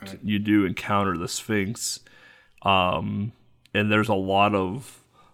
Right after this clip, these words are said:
Speaker 2: a lot of touch points to the Sphinx in Assassin's Creed where you have to figure out, like, there are a bunch of riddles that you have to figure out in order to access the Sphinx.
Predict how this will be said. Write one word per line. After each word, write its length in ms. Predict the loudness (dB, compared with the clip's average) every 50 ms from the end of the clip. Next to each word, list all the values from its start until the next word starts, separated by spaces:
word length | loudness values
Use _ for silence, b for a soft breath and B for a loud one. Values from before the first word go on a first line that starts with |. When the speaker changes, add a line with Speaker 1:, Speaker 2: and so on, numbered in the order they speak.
| b b 6
Speaker 2:
a 20 |
lot 100 | 6 6
of 140 | 6 4 0
touch 340 | -2 0 0 0 0 -2 -6
points 440 | -6 -6 -4 -4 -4 -6 -8 -6 -6
to 60 | -6
the 80 | -4 -4
Sphinx 460 | -6 -6 -4 -4 -4 -4 -4 -6 -6
in 80 | -6 -6
Assassin's 560 | -6 -4 -4 -2 -2 -4 -4 -6 -8 -10 -8
Creed 260 | -6 -2 -2 0 0
where 120 | 0 0
you 100 | 0 0
have 180 | 0 -2 -2 0
to 100 | 0 -2
figure 480 | -2 -4 -6 -2 0 0 2 2 2 2
out, 140 | 2 0
like, 120 | 0 0 2
there 120 | 2 2
are 20 | 2
a 40 | 2
bunch 200 | 0 0 0 0
of 160 | -2 -2 0
riddles 300 | 0 0 0 0 -2 -4
that 80 | -4 -4
you 140 | -4 -4
have 340 | -6 -4 -4 -4 -4 -4 -4
to 80 | -10 -12
figure 420 | -10 -8 -8 -6 -6 -4 -4 -2
out 220 | 0 0 0 -2 -4
in 100 | -6 -6
order 280 | -6 -6 -6 -6 -6 -6
to 220 | -4 -6 -6 -4 -2 -2
access 560 | -2 0 -2 -4 -8 -8 -8 -8 -8 -10 -10
the 100 | -10 -10
Sphinx. 580 | -10 -10 -10 -10 -10 -10 -12 -12 -14 -16 -18